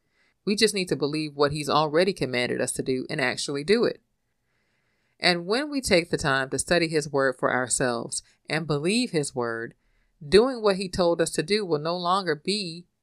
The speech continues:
the mystery that it once was. We won't look for signs or big booming voices to tell us to pray for the sick,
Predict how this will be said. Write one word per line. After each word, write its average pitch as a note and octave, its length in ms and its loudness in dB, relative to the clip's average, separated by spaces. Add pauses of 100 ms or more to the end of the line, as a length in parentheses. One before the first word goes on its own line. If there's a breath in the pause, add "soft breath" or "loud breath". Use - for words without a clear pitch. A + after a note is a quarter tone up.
(160)
the D3+ 100 2
mystery D3+ 480 2
that D3 160 6
it D3+ 100 2
once E3 320 -2
was. G#3+ 520 0 (640)
We G#3 80 -2
won't B3 240 0
look F3+ 260 0
for G#3+ 100 2
signs E3 560 2
or D#3 60 0
big D#3 220 -2
booming D#3+ 340 -4
voices C3+ 400 2
to - 120 -10
tell D3 200 2
us D3 80 -4
to - 80 -6
pray C#3 240 2
for - 140 -2
the E3 80 -8
sick, - 320 2